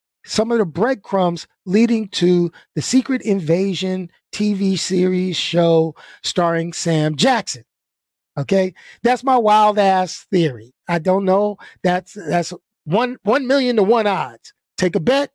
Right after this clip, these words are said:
If it's true, then this is gonna be a slamming ass video in the future. As for John Walker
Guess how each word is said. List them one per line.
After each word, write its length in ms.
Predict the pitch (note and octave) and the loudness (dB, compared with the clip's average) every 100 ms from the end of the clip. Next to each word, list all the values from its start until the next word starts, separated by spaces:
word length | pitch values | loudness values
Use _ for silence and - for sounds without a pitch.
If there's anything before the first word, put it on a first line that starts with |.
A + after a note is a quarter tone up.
| _ - _ | _ -20 _
If 180 | F3 - | -4 -2
it's 180 | D#3 D#3 | -4 -4
true, 520 | - C4+ C#4 C4 B3 - _ | 0 2 4 2 -2 -12 _
then 160 | E3 E3+ | 0 2
this 220 | B3 - | 0 -2
is 120 | G#3+ | -4
gonna 320 | F#3+ G#3+ G#3 | -2 0 -2
be 400 | G3+ F#3+ F#3 F3 - _ | 0 2 2 -2 -6 _
a 100 | E3 | -2
slamming 760 | C#3 D#3 F3+ G3 G3+ G3 G3 - _ | 0 0 0 0 0 0 -2 -4 _
ass 480 | F#3+ F3 F3 E3+ - _ | -4 0 0 -2 -8 _
video 680 | D3+ D3 F#3 F3 E3 D3+ D3 - | -4 2 2 2 2 2 0 -6
in 340 | - E3+ E3 C#3 | 0 0 0 -4
the 100 | D#3 | -6
future. 560 | - D#3 C3+ - G#2 _ _ - - | -2 -2 -2 -8 -10 _ _ -20 -4
As 200 | G#3 G3 | -2 -2
for 80 | F#3+ | -4
John 440 | G3 A3+ C4+ C4+ | 0 2 0 0
Walker 460 | A3+ F#3 E3+ F3 | 2 2 0 -8